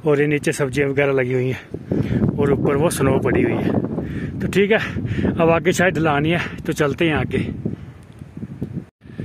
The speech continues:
तो ये है जी केलोंग टाउन, अपने अंदर काफ़ी खूबसूरती समेटे हुए है।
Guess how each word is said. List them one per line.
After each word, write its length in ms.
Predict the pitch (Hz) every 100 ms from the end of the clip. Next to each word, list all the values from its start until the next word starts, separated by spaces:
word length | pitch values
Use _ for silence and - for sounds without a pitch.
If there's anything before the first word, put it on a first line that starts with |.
| - - -
तो 80 | 196
ये 280 | 180 190 202
है 80 |
जी 140 | 170 220
केलोंग 600 | - 190 180 190 233 226 - - - - - - - -
टाउन, 360 | 170 175 175 - - - - - - - - 160
अपने 340 | 156 175 190
अंदर 260 | 185 170 180
काफ़ी 300 | 175 170 202
खूबसूरती 560 | 185 190 - 185 -
समेटे 500 | 196 185 170 156 180 175
हुए 260 | 160 151
है। 140 | 160